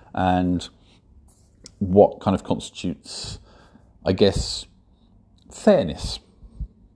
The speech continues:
in, in society. To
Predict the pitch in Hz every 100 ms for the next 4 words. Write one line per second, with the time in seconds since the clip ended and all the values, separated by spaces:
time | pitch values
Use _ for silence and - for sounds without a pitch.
0 | _ 85 76 73 73 - - - - -
1 | 82 73 - 82 67 - 85 - - -
2 | - - - - - - - - - -
3 | - - - 180 135